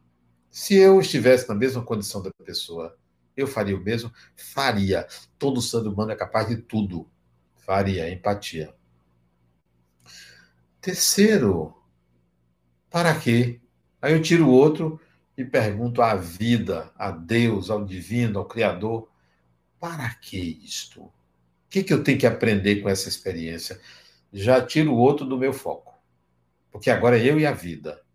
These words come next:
O que que a vida quer me ensinar? Eu e a vida. Eu e eu mesmo. Preciso aprender.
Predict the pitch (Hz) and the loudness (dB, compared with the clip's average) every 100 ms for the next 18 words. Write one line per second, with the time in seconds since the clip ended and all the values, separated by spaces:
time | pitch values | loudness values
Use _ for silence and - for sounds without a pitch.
0 | _ - 156 101 104 95 95 85 - 78 | _ -16 -10 -8 -8 -8 -10 -14 -16 -18
1 | 78 78 _ _ _ _ _ _ _ _ | -20 -20 _ _ _ _ _ _ _ _
2 | _ _ _ - 95 107 127 175 196 _ | _ _ _ -10 -4 -2 -2 -4 -10 _
3 | _ 110 120 95 85 92 87 80 78 _ | _ -14 -12 -12 -14 -14 -12 -14 -16 _
4 | _ _ _ _ _ 127 143 139 123 147 | _ _ _ _ _ -12 -10 -10 -10 -10
5 | 160 95 104 113 101 92 92 85 78 _ | -10 -6 -2 -2 -4 -6 -6 -8 -10 _
6 | _ _ - - 160 147 - 117 92 87 | _ _ -6 -4 -4 -6 -2 -2 0 0
7 | 95 90 - | 0 -2 -10